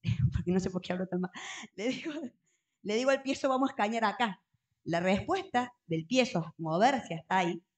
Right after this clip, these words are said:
tiene un cier-, tiene una cierta, un cierto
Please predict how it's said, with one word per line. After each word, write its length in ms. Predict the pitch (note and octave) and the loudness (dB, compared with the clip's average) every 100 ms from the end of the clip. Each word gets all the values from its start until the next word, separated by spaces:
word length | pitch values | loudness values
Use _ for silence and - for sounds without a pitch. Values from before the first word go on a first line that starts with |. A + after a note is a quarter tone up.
| _ | _
tiene 240 | - F3 A3 | 0 2 4
un 60 | |
cier-, 420 | G#3+ G#3 F#3+ F#3+ - _ _ _ - | 2 2 2 2 -4 _ _ _ -6
tiene 200 | D#3+ F#3 | 0 4
una 120 | F#3+ | 4
cierta, 600 | F#3 F3 F3 F#3 F3 D3+ | 2 0 0 2 2 2
un 160 | D#3 D#3+ | 0 0
cierto 420 | E3 - F#3 | -2 0 0